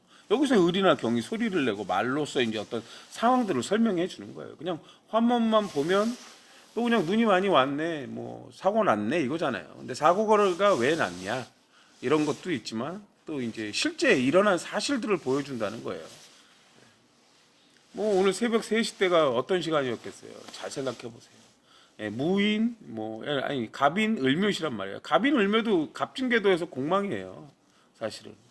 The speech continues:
항상 천간에 갑이 올 때 공망이라고 보시면 돼요. 그럼 왜, 왜 그랬을까? 뭐, 예를 들어서 갑인시야, 세 시 때야,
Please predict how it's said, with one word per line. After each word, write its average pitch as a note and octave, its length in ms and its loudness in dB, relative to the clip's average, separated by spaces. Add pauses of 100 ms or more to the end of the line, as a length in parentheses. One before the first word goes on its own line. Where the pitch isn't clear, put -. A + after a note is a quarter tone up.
(500)
항상 G#3+ 340 2 (240)
천간에 B3 340 2
갑이 D3+ 300 0
올 F3 160 6
때 G3 80 -4
공망이라고 B2 640 -2
보시면 G#2+ 360 -14
돼요. - 140 -20 (1300)
그럼 G3 200 0
왜, A3 400 8
왜 G#3+ 200 -2
그랬을까? F3+ 400 -2
뭐, A3 240 -2
예를 G#3+ 140 -2
들어서 F#3 140 -4
갑인시야, C#3 580 -2
세 F3+ 180 0
시 - 180 -10
때야, G#2+ 300 -6